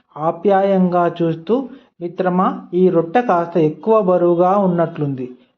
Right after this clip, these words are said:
నీ చేతిలో ఉన్న దానికన్నా ఇది కొంచెం పెద్దదనుకుంటున్నాను.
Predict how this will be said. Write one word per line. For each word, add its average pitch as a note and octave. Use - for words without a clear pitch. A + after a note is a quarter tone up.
నీ F3+
చేతిలో F#3+
ఉన్న F3+
దానికన్నా D#3
ఇది G3
కొంచెం F#3+
పెద్దదనుకుంటున్నాను. D#3+